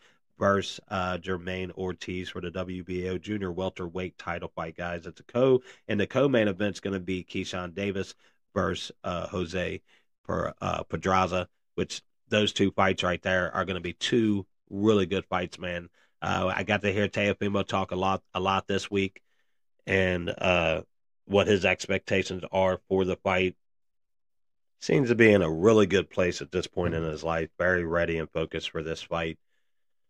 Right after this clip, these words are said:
Uh, listening to him in interviews, seems like he's kind of got his, uh, social life, his, his life outside of the ring, uh, under control more. You know, he was going through some things. He's been in the ring. He said a lot of the, you know,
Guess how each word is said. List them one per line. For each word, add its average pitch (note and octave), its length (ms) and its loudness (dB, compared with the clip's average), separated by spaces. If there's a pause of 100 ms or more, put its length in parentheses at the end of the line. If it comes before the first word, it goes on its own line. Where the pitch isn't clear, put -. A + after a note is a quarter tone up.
(160)
Uh, F#2+ 320 4
listening G2 380 2
to G2 160 0
him F2+ 100 2
in F2 120 0
interviews, F2 500 -2
seems G2 240 -2
like F2+ 160 2
he's D#2+ 220 -10
kind G2 340 -2
of F2 140 -2
got F2+ 340 0 (1040)
his, G2+ 300 6
uh, F2+ 200 4
social B2 360 2
life, F#2+ 160 4
his, F2+ 340 0
his G2+ 320 0 (220)
life F#2+ 280 2
outside F2+ 360 0
of F2 80 -2
the E2+ 80 -4
ring, F2 360 -6 (140)
uh, F2+ 320 -2 (380)
under D3+ 160 4
control G2 460 2
more. F#2 420 0 (760)
You A#2 100 2
know, G2+ 260 6
he G#2+ 140 0
was A2 100 2
going G#2 240 4
through G2 140 4
some F#2 180 -4
things. F#2 380 -4
He's F#2+ 180 -8
been G2 220 -4
in F#2 100 -2
the F2+ 60 -4
ring. F2+ 180 -4
He G2 120 -4
said G2 200 0
a F2 60 -2
lot F#2 200 2
of F#2 60 0
the, F2 200 -2 (760)
you A#2+ 120 4
know, G#2 260 6